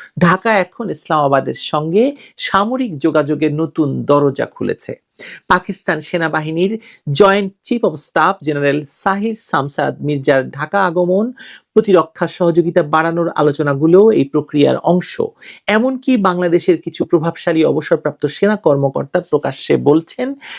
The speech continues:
ভারত যদি পাকিস্তান আক্রমণ করে, তাহলে বাংলাদেশের উচিত উত্তর পূর্ব ভারতের সাত সেভেন সিস্টার্স দখল করা এবং সেই জন্য চীনের সঙ্গে যৌথ উদ্যোগ নেওয়া।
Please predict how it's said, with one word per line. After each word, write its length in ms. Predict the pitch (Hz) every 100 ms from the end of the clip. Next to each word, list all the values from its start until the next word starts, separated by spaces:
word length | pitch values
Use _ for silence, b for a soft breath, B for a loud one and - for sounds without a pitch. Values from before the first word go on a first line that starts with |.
| B
ভারত 420 | 160 175 226 262 214
যদি 300 | 185 165 160
পাকিস্তান 520 | 151 143 147 - 147
আক্রমণ 460 | 143 165 151 151 156
করে, 460 | - 175 220 294 B B _
তাহলে 340 | 180 190 226
বাংলাদেশের 680 | 190 165 170 165 165 - 165
উচিত 340 | 165 - 254 254
উত্তর 440 | 262 - - 165
পূর্ব 280 | 160 165 151
ভারতের 440 | 143 151 151 220
সাত 400 | 247 - 190 196 - _ b b b
সেভেন 380 | - 247 240 220
সিস্টার্স 600 | - 180 180 - 139 135 - _ _
দখল 340 | 143 160 - 135
করা 320 | - 87 - - _ _ _ -
এবং 340 | 170 208 254
সেই 240 | - 175
জন্য 260 | 165 165 175
চীনের 340 | 170 196 180
সঙ্গে 440 | 165 - 147 147 190
যৌথ 400 | 139 147 147 156
উদ্যোগ 500 | 139 139 135 139 117
নেওয়া। 360 | 101 87 -